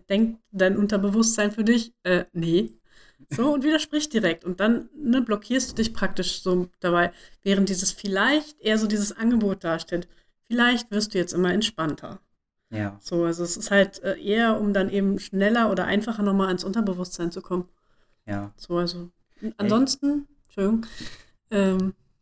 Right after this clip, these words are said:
Speaker 1: ansonsten finde ich halt in der normalen Kommunikation, natürlich ist das, wie, wie das könnte, wie du, wie du ja auch schon gesagt hast, ist es natürlich so ein bisschen schwammig. Und ja, vielleicht, vielleicht nicht, ja.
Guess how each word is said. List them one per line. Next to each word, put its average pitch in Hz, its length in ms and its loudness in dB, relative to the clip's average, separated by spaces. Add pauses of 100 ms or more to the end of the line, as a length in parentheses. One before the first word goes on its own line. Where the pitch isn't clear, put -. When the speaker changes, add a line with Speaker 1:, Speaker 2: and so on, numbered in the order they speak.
(160)
Speaker 1:
ansonsten 190 380 0
finde 220 180 2
ich 214 80 -4
halt 202 180 4
in 202 180 -4
der 196 100 4
normalen 202 480 2
Kommunikation, 220 880 2
natürlich 220 440 0
ist - 140 -2
das, 196 340 -4
wie, 208 240 2
wie 196 80 2
das 185 200 -2
könnte, 254 400 2
wie 226 80 4
du, 202 280 0
wie 196 60 -2
du 190 60 -2
ja 185 120 0
auch 196 100 -6
schon 233 120 -4
gesagt 220 300 0
hast, 220 120 -2
ist - 160 -10
es - 180 -4 (920)
natürlich 190 360 -2
so 196 60 0
ein 185 40 4
bisschen 175 200 -2
schwammig. - 500 -8
Und 170 200 -4
ja, 214 180 4
vielleicht, 208 640 2
vielleicht 175 240 -8
nicht, 226 320 2
ja. 220 460 2